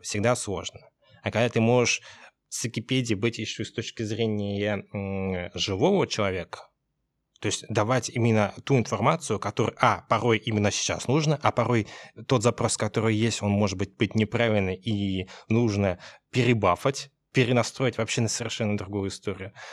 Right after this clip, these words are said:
Э, как раз, наверное, флеш-менторство, оно как раз показывает то, что ты приходишь с одним запросом, этот запрос у тебя остаётся, но каждый раз он меняется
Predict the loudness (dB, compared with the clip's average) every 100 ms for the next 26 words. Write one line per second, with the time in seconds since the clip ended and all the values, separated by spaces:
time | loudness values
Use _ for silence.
0 | -16 -6 0 4 4 2 -2 -2 0 0
1 | 2 2 2 0 0 2 2 0 -4 -6
2 | -2 -2 -2 -6 -6 -4 -4 -2 -2 -4
3 | -6 -4 -4 -4 -4 -2 -2 -2 2 2
4 | 2 0 0 -4 -6 -6 -4 -2 0 -2
5 | -4 -6 -6 -4 -2 -2 -2 -2 0 0
6 | 0 0 0 2 4 4 4 4 0 -2
7 | 0 0